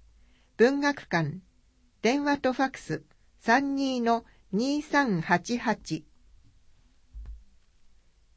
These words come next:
総合博物館の催し。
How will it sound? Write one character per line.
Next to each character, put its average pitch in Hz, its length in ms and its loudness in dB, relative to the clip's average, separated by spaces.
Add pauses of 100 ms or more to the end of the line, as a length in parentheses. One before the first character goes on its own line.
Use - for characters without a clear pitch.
(140)
総 285 220 4
合 294 320 2
博 285 360 0
物 311 280 -4
館 208 300 4
の 165 180 2
催 180 460 4
し。 - 340 -10